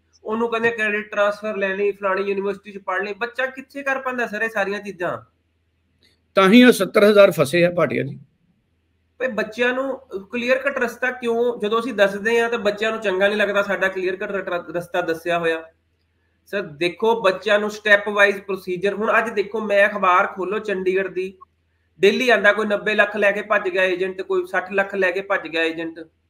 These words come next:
Speaker 1: ਕੋਈ ਮੇਰੇ ਦਫ਼ਤਰ ਬੈਠਾ ਸੀ, ਉਹ ਕਹਿੰਦੇ ਅੱਜ ਕੱਲ੍ਹ ਏਜੰਟ ਬੜੇ ਭੱਜ ਰਹੇ ਆ। ਮੈਂ ਕਿਹਾ ਤੁਸੀਂ ਮੇਰੇ ਦਫ਼ਤਰ ਬੈਠੇ ਹੋ, ਇਹ ਦਫ਼ਤਰ ਸਾਡਾ ਆਪਣਾ ਹੈ,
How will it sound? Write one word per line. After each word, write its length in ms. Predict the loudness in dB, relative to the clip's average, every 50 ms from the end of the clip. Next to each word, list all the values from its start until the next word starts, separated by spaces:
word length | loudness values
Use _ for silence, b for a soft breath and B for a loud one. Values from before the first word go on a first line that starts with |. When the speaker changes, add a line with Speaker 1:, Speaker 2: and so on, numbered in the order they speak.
| _ _ _ _ _ _ _ _ _ _ _ _ _ _ _ _ _ _ _ _ _ _ _
Speaker 1:
ਕੋਈ 120 | -8 -4
ਮੇਰੇ 180 | -2 0 0 0
ਦਫ਼ਤਰ 340 | 0 -2 -4 -2 -4 0
ਬੈਠਾ 320 | 4 4 4 6 6 2 2
ਸੀ, 160 | 0 -2 -6
ਉਹ 80 | -6 -6
ਕਹਿੰਦੇ 240 | -6 -6 -6 -6 -6 -8 -8 _ -2 -2
ਅੱਜ 100 | -2 -2
ਕੱਲ੍ਹ 200 | -2 -2 0 0
ਏਜੰਟ 280 | 0 0 -2 -6 -6
ਬੜੇ 180 | -6 -6 -6 -4
ਭੱਜ 260 | 0 0 0 0 0
ਰਹੇ 180 | -2 0 -2 -2
ਆ। 40 |
ਮੈਂ 180 | 0 0 0 0
ਕਿਹਾ 120 | 0 -2
ਤੁਸੀਂ 220 | -4 -4 -8 -8 -8
ਮੇਰੇ 180 | -6 -6 -6
ਦਫ਼ਤਰ 380 | -6 -6 -6 -8 -8 _ -10 -4
ਬੈਠੇ 320 | -4 -4 -4 -4 -6 -6
ਹੋ, 220 | -4 -4 -4 -6 -8
ਇਹ 80 | -8 -8
ਦਫ਼ਤਰ 320 | -8 -8 -8 -8 -10 -8
ਸਾਡਾ 260 | -4 -2 -2 2 2
ਆਪਣਾ 280 | 2 2 0 -2 -2 -2
ਹੈ, 220 | -2 -4 -6 -10